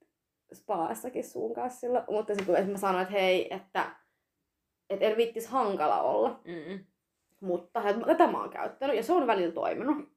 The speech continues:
Speaker 1: Välillä
Speaker 2: Mm,
Speaker 1: ihmiset on
Speaker 2: joo.
Speaker 1: siellä, "Aa, joo, sori, joo."
Speaker 2: Mm.
Speaker 1: Et he
Speaker 2: Mm.
Speaker 1: ei viittis hankala olla, mut mä yritän kuunnella tässä.
Speaker 2: Niin, niin. Niinpä.
Speaker 1: Mut nyt kun se on
Speaker 2: Joo.
Speaker 1: tullut tämmönen kiukkunen,
Speaker 2: Niin.
Speaker 1: <laughs> niin mä, mulla niinku
Speaker 2: Ei
Speaker 1: tip-,
Speaker 2: pysty.
Speaker 1: mulla on tippunut tää,
Speaker 2: Joo.
Speaker 1: tää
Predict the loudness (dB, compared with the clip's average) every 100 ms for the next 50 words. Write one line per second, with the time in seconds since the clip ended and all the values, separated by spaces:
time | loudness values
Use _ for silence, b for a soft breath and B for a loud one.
0 | -4 2 2 2 -2 0 2 2 6 6
1 | 8 4 0 -4 -2 -4 _ -6 -4 -4
2 | -6 -12 -16 _ _ -8 0 4 4 2
3 | -4 -6 -6 -4 -2 -2 -2 -6 -6 -4
4 | -4 -6 -4 -4 -8 -14 -10 -8 -6 -8
5 | -12 -14 -14 -14 -16 _ _ _ _ _
6 | _ -18 -16 -14 -14 -6 2 2 2 -4
7 | 0 0 0 -2 -2 -4 -2 -4 -4 2
8 | 8 8 8 2 -2 -4 -12 _ -6 -6
9 | -4 -4 -2 -4 -2 0 2 2 2 2
10 | 2 4 4 0 -2 4 4 4 0 -2
11 | -6 -8 -6 -4 -2 -2 -2 0 0